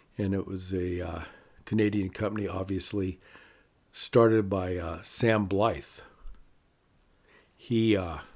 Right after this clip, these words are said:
right after the Soviet Union broke up, he got the idea to lease Soviet,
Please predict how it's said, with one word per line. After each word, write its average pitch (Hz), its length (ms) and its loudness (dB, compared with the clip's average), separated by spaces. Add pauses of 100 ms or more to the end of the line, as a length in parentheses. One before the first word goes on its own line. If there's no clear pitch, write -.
(1080)
right 110 140 6
after 113 200 6
the 98 80 -2
Soviet 110 440 4
Union 110 380 0
broke 98 320 0
up, 98 220 -2
he 113 100 -2
got 101 260 0
the - 200 -4
idea 104 640 2 (680)
to 107 180 2
lease 120 640 2 (760)
Soviet, 117 720 4